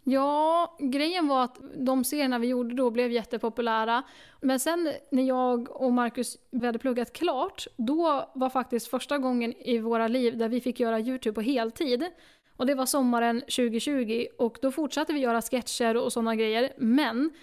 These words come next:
vi gjorde även andra grejer och det var första gången det blev så här wow-effekt, för att då fick vi för första gången jobba typ tre månader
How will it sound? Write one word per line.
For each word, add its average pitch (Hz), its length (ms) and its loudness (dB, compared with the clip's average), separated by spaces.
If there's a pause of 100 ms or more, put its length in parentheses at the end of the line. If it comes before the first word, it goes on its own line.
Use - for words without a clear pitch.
(240)
vi 254 140 2
gjorde 254 300 2
även 233 300 -2
andra 277 460 0
grejer 226 600 0
och 247 200 0 (140)
det 269 280 0
var 247 100 0
första 254 320 -2
gången 226 280 -2
det 226 60 -4
blev 220 180 0
så 220 100 -4
här 220 100 2
wow-effekt, 226 1400 -2
för 247 100 -2
att 226 220 -2
då 254 140 0
fick 269 240 -2
vi 240 180 2 (120)
för - 140 -4
första 302 320 -2
gången 233 320 2
jobba 240 340 2
typ 226 240 -2
tre 247 240 2
månader 233 540 0